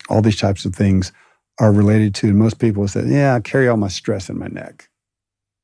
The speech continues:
No, you, you don't. You know, there's, there's reasons why those muscles are tense or tight. Um, but we're, we're taught that it's a stress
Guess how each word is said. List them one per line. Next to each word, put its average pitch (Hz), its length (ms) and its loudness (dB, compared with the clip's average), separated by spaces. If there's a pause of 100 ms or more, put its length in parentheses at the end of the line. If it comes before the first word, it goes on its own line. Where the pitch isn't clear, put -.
(180)
No, 143 260 -6
you, - 540 -4
you - 160 -2
don't. 98 500 -4 (460)
You 107 100 0
know, 98 140 2
there's, 101 300 2
there's 98 260 0
reasons 113 500 2
why 101 120 -2
those 101 220 -2
muscles 98 480 -4 (280)
are 107 80 -2
tense 92 400 -4
or 113 60 0
tight. - 440 -4 (720)
Um, 98 480 0 (100)
but 107 380 0 (360)
we're, 101 260 0
we're 101 160 -2
taught 107 320 -4
that 98 160 0
it's 98 180 -2
a 92 120 0
stress - 680 -2